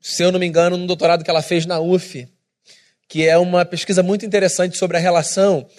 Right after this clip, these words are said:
entre, é, tráfico de drogas e comunidades evangélicas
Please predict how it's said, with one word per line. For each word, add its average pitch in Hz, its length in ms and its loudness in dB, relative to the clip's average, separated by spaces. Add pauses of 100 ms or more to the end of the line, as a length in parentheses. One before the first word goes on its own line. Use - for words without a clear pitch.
(280)
entre, 165 920 -2 (300)
é, 143 540 0 (1300)
tráfico 208 400 0
de 190 100 0
drogas 175 760 2
e 214 540 -2 (300)
comunidades 185 520 2
evangélicas 165 960 2